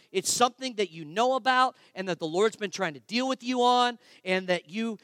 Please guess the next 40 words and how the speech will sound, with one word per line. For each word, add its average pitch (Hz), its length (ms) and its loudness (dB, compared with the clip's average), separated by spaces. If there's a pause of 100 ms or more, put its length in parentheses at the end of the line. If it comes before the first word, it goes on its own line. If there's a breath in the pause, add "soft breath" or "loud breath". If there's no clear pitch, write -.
(100 soft breath)
have 170 240 0
resisted 170 720 -2
God 247 380 2
and 185 100 -12
said, 160 240 -4
"No, 240 360 2
I'm 165 140 -2
holding 220 360 0
on 233 240 0
to 247 100 -16
this. 233 320 -2
I'm 160 140 -12 (240 loud breath)
holding 240 400 2
on 240 160 2
to 226 80 -14
this 220 180 -8
view 240 240 -8
of 220 80 -10
sexuality," 240 920 0
or, 208 40 2
"I'm 233 160 -2
holding 247 420 2
on, 254 280 0 (300 soft breath)
you 233 140 -2
know, 240 320 4
to, 226 280 0 (240 soft breath)
to 208 100 -8
these 240 280 -4
thoughts," 240 400 0
or, 190 60 -14
"I'm 185 100 -14
holding 233 420 2
on 233 200 0
to 220 80 -12
this 226 200 -6
gossip," 220 480 -6
or 220 60 -12
whatever 220 500 -4
it 196 140 -4
is, 202 460 -2